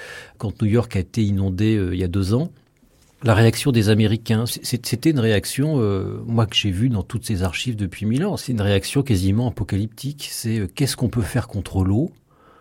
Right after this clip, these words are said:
On ne peut rien faire. Et puisqu'on ne peut rien faire, nous, euh, société technologique avancée, c'est donc qu'il y a une cause ailleurs.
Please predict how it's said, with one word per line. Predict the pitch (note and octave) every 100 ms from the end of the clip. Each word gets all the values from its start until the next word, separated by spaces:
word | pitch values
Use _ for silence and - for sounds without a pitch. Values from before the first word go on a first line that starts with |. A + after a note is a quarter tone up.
| _ -
On |
ne | E2+
peut | -
rien | G2+ G#2
faire. | G#2 - G#2
Et | A2+
puisqu'on | - G3+ -
ne | E3
peut | D#3
rien | D#3 D3+ C#3+
faire, | - D#3 B2+
nous, | B2 D3+ E3+ D3
euh, | A2+ G#2+
société | - B2 - A#2 - C#3+
technologique | A#2+ - A2+ G#2+ G#2 B2+ B2+
avancée, | F#2+ G2 - D#3
c'est | F3 -
donc | G2+ C3
qu'il | - G#2+
y |
a |
une | G2+
cause | F#2 A#2 G#2+
ailleurs. | B2+ D3+ C#3